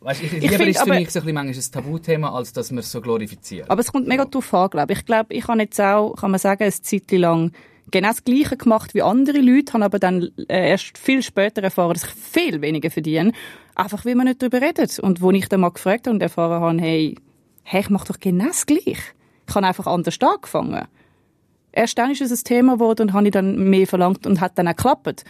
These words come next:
Speaker 2: Aber wenn man, wenn man nicht redet oder wenn man nicht sich austauscht, dann weisst du es nicht und, und dann machst du ja nichts.
Speaker 1: Das
Speaker 2: Ich
Speaker 1: stimmt.
Speaker 2: finde, ja,
Speaker 1: Das ist ein guter Punkt,
Speaker 2: oder?
Speaker 1: ja.
Speaker 2: Vor allem eben,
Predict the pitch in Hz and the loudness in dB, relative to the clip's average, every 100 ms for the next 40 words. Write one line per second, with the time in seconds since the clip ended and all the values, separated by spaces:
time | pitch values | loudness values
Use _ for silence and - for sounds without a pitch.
0 | - _ _ - 185 180 175 170 170 - | -20 _ _ -4 -2 0 0 0 -4 -2
1 | 185 180 170 165 202 285 269 196 165 160 | 0 2 2 4 2 2 0 0 0 0
2 | 160 156 156 156 - - 185 208 254 - | 2 0 0 -4 -8 -2 0 2 2 0
3 | - 226 - 185 165 220 254 - 214 208 | 0 -2 0 2 2 2 -2 0 2 2
4 | 202 170 180 170 - - 180 190 175 180 | 0 -2 -2 -2 -8 -8 -4 0 2 2
5 | - 294 285 151 - - - - 202 190 | 0 0 2 0 -4 -16 -16 -10 -6 -4
6 | 202 190 175 165 160 160 - _ _ _ | 0 2 2 2 0 -2 -8 _ _ _
7 | _ - _ _ _ _ _ _ 170 202 | _ -20 _ _ _ _ _ _ 0 0
8 | 294 104 - _ - 190 262 - - - | -2 -10 -14 _ -2 0 2 0 -2 -8
9 | 190 190 180 220 220 214 196 180 101 | -2 0 4 4 2 2 0 0 -4